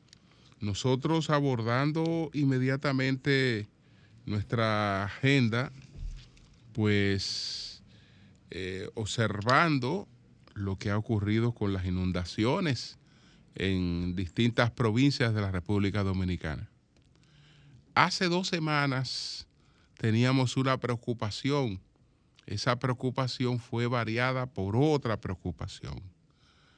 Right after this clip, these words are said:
Hace dos semanas nuestra preocupación era la sequía. Y, eh, este cuadro que se había prolongado durante tanto tiempo y todas las dificultades que estaba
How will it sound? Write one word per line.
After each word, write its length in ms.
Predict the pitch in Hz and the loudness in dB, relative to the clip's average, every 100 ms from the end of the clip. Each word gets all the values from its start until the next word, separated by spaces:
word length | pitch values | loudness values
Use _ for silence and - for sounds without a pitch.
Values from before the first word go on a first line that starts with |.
| _ - | _ -12
Hace 220 | - 117 | -6 -2
dos 180 | 120 123 | -2 0
semanas 480 | 143 135 135 135 123 | 2 4 4 4 0
nuestra 420 | 113 107 95 90 | -2 -4 -8 -8
preocupación 840 | 98 92 98 92 85 107 110 117 | -10 -8 -8 -8 -8 -6 -4 -2
era 340 | 113 113 113 - - - - | 0 0 0 -4 -20 -20 -8
la 160 | 82 90 | -2 0
sequía. 480 | 101 - 95 80 - _ _ _ _ _ _ _ _ _ _ _ _ _ _ - | 0 4 2 2 -6 _ _ _ _ _ _ _ _ _ _ _ _ _ _ -12
Y, 600 | - 123 131 151 170 - | -2 2 4 4 0 -6
eh, 500 | - 104 98 95 87 - | -4 -2 -2 -4 -4 -4
este 320 | 107 - 120 | -6 -4 -4
cuadro 760 | - 123 143 156 143 135 127 | 0 4 4 4 2 0 -2
que 100 | 120 | -4
se 140 | 104 101 | -6 -4
había 280 | 98 113 117 | -2 -2 -2
prolongado 680 | 120 117 107 123 135 127 110 | -2 -2 0 4 4 2 -2
durante 460 | 101 90 87 82 | -4 -4 -6 -8
tanto 420 | 73 104 117 123 | -4 -4 -2 -4
tiempo 720 | 123 147 165 165 151 143 120 104 | 0 2 4 4 2 0 -4 -4
y 60 | |
todas 200 | 107 120 | 0 2
las 140 | 127 127 | 2 2
dificultades 720 | 117 113 117 107 117 120 113 | -2 -4 -6 -4 -2 -2 -2
que 140 | 110 | -6
estaba 600 | 101 - 104 117 120 113 | -10 -4 -2 0 0 -2